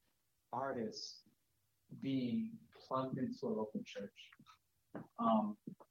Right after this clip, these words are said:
and that's, that's the responsibility piece, because you have to be responsible, um, to, to know that what you do is serving.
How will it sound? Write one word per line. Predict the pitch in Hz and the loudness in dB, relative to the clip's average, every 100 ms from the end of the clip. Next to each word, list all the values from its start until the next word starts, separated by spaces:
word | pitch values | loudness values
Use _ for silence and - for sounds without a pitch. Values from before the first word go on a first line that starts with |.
| - | 4
and | 262 | 6
that's, | - - - 180 143 | 6 4 0 0 6
that's | 160 - | 8 8
the | 180 | 4
responsibility | 151 - - 143 139 - 117 120 113 101 - | 4 4 2 4 2 0 0 2 6 4 4
piece, | 104 - - _ - - 135 - - - - | -2 -8 -20 _ -4 -2 -2 -4 -10 -16 2
because | 139 160 139 135 127 - - - - - - - - | 2 6 6 8 6 2 -2 -4 -4 -4 -4 -4 -4
you | - 214 | 6 8
have | 226 214 - | 8 4 2
to | 370 | 4
be | 311 294 | 8 10
responsible, | 262 247 - - - - - - 127 117 113 - _ - - - - - - - | 8 4 -4 -2 0 0 0 2 2 2 0 -4 _ -8 -6 -4 -4 -4 -6 4
um, | 143 139 127 - 170 - - - _ _ - - | 8 8 4 -2 -6 -6 -20 -20 _ _ -8 -4
to, | 185 160 156 139 135 - 156 - - - | -4 0 2 2 0 -2 -4 -4 -12 -6
to | 160 131 131 | -2 -2 0
know | 135 135 185 - _ - _ _ _ 123 | 0 0 -2 -8 _ -20 _ _ _ -4
that | - 262 | -2 0
what | 156 - - | 0 -2 0
you | 139 117 - | -2 -2 -2
do | 143 180 | 0 0
is | - 120 | -2 -4
serving. | - - - 135 247 - | -6 -6 4 4 4 0